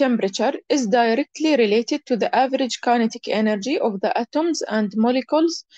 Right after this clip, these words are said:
composing the object. يعني، آه،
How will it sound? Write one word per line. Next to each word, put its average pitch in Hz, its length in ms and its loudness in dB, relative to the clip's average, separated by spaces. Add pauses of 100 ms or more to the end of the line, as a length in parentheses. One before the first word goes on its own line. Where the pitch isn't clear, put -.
(440)
composing 262 680 2 (240)
the 208 120 0
object. - 520 -4 (320)
يعني، 226 540 0 (320)
آه، 214 260 2